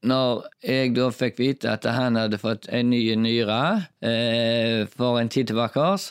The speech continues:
så var det jo naturlig at han var mye mer risiko, fordi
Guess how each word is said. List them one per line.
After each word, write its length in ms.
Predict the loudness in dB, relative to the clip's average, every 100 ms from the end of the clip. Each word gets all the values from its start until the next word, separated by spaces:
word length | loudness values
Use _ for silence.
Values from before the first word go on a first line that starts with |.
| -16
så 420 | -14 -6 0 2 2
var 200 | 2 2
det 120 | 2
jo 180 | 2 0 -2
naturlig 640 | 0 0 0 0 2 0 -2
at 140 | -2 0
han 200 | 0 2
var 140 | 2
mye 360 | 4 4 4 2
mer 240 | 2 2
risiko, 480 | 0 -2 -4 -2 -2
fordi 380 | 0 0 0